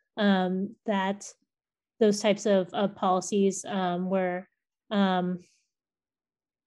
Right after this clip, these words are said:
existed and were against them. Um, so I think that the, um, these organizations and,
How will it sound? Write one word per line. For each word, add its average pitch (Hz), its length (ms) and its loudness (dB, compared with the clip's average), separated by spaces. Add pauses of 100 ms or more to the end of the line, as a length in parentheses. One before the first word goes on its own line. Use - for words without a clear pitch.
(180)
existed 214 580 4
and 196 220 2
were 196 320 0
against 185 400 -8
them. 233 280 -2 (480)
Um, 196 560 -2
so 233 140 -2
I 220 40 0
think 240 280 -2
that 208 320 0
the, 202 460 2 (320)
um, 190 560 0 (1120)
these 226 180 -2
organizations 202 800 2
and, 196 280 -2